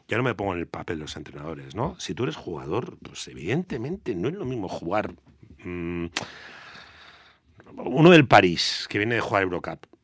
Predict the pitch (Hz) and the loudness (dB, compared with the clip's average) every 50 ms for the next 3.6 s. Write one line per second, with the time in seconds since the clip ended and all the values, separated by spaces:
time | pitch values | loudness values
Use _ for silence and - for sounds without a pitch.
0 | _ _ - - 110 127 156 156 147 139 - - - 110 113 131 135 131 120 110 | _ _ -4 0 0 2 2 2 0 0 -2 -2 0 4 6 6 6 6 4 0
1 | 107 110 101 92 95 92 101 120 127 117 107 101 - - 90 85 - - 80 85 | -4 -2 -2 -2 -2 -2 -2 -4 -2 -2 -4 -4 -6 -8 -10 -10 -8 -8 -6 -6
2 | 82 80 80 78 78 78 76 76 78 78 76 - 82 80 76 - - 80 80 80 | -4 -4 -6 -6 -8 -10 -10 -12 -12 -14 -14 -12 -12 -12 -12 -12 -10 -10 -8 -8
3 | 78 78 78 78 80 92 104 - - 107 - | -8 -8 -8 -8 -4 -4 -6 -4 -6 -10 -10